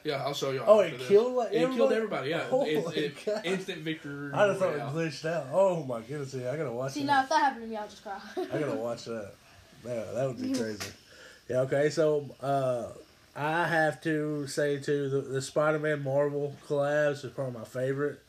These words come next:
Speaker 2: uh, because there's just so much you, you can, you have to offer with Marvel. Like, there's so many different characters. Uh, but if I had to say something other than that,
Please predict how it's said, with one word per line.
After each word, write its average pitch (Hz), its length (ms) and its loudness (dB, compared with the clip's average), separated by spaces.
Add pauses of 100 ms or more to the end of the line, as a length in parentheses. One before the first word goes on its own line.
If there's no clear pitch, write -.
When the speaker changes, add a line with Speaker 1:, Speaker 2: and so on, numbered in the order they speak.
(520)
Speaker 2:
uh, 110 300 -2
because 113 320 -6
there's 113 120 -8
just 110 240 -8
so 120 200 -2
much 120 420 -4
you, 127 140 -4
you 120 160 -8
can, 117 260 -8
you 123 180 -8
have 127 120 -2
to 113 100 -6
offer 113 280 -6
with 101 180 -10
Marvel. 123 500 -4 (160)
Like, 104 140 -14
there's 110 160 -12
so 117 160 -6
many 120 180 -8
different 113 280 -10
characters. 120 560 -6 (520)
Uh, 98 340 -6 (260)
but 139 560 4
if 131 180 -8
I 143 100 0
had 139 100 -2
to 139 100 -2
say 143 180 -2
something 135 340 -6
other 139 240 2
than 123 200 -6
that, 127 420 -4